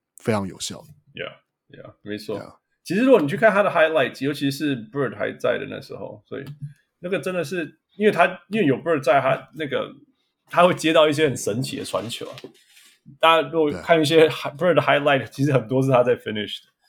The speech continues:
Speaker 2: 那，那所以，然后你也可以看到，或许我不知道是因为 Kevin
Speaker 1: 就，
Speaker 2: McHale。
Speaker 1: 就，就跟现在的那个 Aaron Gordon 一样啊。
Speaker 2: <laughs> That's too funny。但是，哦，那 OK，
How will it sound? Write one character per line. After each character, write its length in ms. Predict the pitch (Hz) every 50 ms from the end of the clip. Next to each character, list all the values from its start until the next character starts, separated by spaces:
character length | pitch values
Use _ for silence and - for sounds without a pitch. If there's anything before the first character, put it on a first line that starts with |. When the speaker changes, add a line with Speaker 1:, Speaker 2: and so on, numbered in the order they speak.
| _ _ _ _ _ -
Speaker 2:
那， 480 | 123 123 123 117 110 110 107 98 95 - - - 127
那 260 | 147 143 123 117 135
所 200 | 139 - 165 147
以， 80 | 131 -
然 120 | 143 156 160
后 200 | 165 185 170 143
你 140 | 139 131 135
也 100 | 151 143
可 120 | 143 170
以 40 | 160
看 120 | 160 170
到， 160 | 165 160 151
或 160 | 151 151 202 151
许 300 | - 120 120 120 - _ _ _ _ _
我 100 | 135 123
不 140 | 117 143 160
知 100 | - 180
道 140 | 165 160 147
是 160 | - 160 156
因 120 | 151 147
为 140 | 147 139 131
Kevin 240 | 131 - 127 127 123
Speaker 1:
就， 120 | 123 131
Speaker 2:
McHale。 180 | - - - 110
Speaker 1:
就， 280 | 104 104 104 - - _ _ _ _
就 120 | - 143
跟 100 | 135 139
现 220 | 139 131 147 131 127
在 140 | 131 127 113
的 80 | 113
那 120 | 110 117 113
个 200 | 107 101 98 98
Aaron 240 | 117 117 113 113
Gordon 360 | 110 113 107 110 104 101 92 87
一 80 | 85
样 140 | 90 90 85
啊。 80 | 80 - _ _ - - - -
Speaker 2:
<laughs> 1200 | 156 139 - - 214 165 - - 370 - - - - - 415 - - - 370 381 - - - -
That's 200 | 170 190 - -
too 200 | - 180 165 175
funny。 280 | - 135 131 131 131 135 - - - - - - - - - - - _ - -
但 120 | 247 240
是， 40 | 214
哦， 200 | 254 240 170 - - - - -
那 100 | 226 208 -
OK， 440 | - 170 165 - 139 123 117 117 -